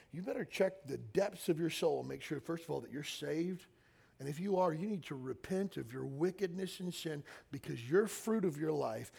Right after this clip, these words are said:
stinks to high heaven so much that God himself would question your salvation. That's how big of a deal this is to God. So again, having the capability to say, "I will do it," and everybody just knows that you're gonna do it because you're a person of your word,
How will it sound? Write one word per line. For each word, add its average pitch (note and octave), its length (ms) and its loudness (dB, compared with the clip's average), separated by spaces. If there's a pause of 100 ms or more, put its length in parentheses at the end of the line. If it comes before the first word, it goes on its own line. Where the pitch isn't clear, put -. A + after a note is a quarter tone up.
(160)
stinks - 600 2
to D#3+ 140 4
high G3 320 2
heaven F#3 560 4 (280)
so - 280 4
much F3+ 400 4
that C#3 200 -2
God F#3+ 260 4
himself F3+ 560 4 (160)
would - 240 -4
question F3 580 2
your D3 160 -2
salvation. B2 680 -2 (1040)
That's - 160 -10
how C4+ 100 -2
big F3 220 -4
of B2+ 80 -6
a A2+ 60 -8
deal F3 260 -2
this - 200 -4
is - 100 -14
to B1+ 100 -18
God. - 160 -14 (1120)
So B3+ 180 6
again, A#3 300 4 (260)
having C#4 380 8
the A#3+ 60 6
capability A#3 580 10
to G3+ 60 6
say, G#3 220 10 (240)
"I A3+ 220 12
will A3+ 220 12
do F#3+ 340 8
it," F3 280 8
and F#3+ 100 4
everybody G#3 380 8
just F#3 260 2
knows G3 240 6
that E3 100 -4
you're E3+ 80 0
gonna F#3 120 8
do F#3 140 8
it E3 60 6
because E3+ 200 6
you're E3 100 2
a - 20 -4
person F3 320 4
of D3+ 100 -2
your D#3 100 2
word, F3 220 4